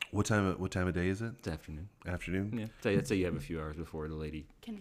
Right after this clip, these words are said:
Speaker 2: stole this car. Mm-hmm.
Speaker 3: Um, I wanna use telepathy to read her mind to see if she's hiding anything.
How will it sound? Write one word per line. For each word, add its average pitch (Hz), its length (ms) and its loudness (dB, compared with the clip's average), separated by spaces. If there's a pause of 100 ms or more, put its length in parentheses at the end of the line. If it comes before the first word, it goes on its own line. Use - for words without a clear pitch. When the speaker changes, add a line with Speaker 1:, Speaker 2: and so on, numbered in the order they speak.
Speaker 2:
stole - 220 -6
this 76 160 -10
car. - 180 -12 (100)
Mm-hmm. 95 120 -6
Speaker 3:
Um, 196 500 -6 (800)
I 202 60 -4
wanna 214 140 0
use 202 180 -2
telepathy 180 520 -4
to 175 120 -2 (140)
read 165 220 -8
her 165 120 -12
mind 156 360 -8
to 160 100 -14
see 151 160 -8
if 151 80 -10
she's 147 160 -14
hiding 135 240 -12 (100)
anything. 143 240 -14